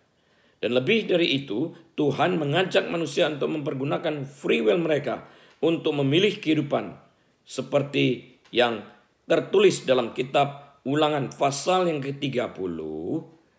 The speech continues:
ayat yang kesembilan belas.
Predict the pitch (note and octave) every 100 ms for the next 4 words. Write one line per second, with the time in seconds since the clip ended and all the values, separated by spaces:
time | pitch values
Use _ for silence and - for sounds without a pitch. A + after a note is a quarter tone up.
0 | _ F#2+ G#2 A2 B2 C3+ G#2+ A#2+ C3+ C3+
1 | C3 D#3 F#3 - - _ - - - C3+
2 | B2+ A#2 G#2+ G2+ F#2 -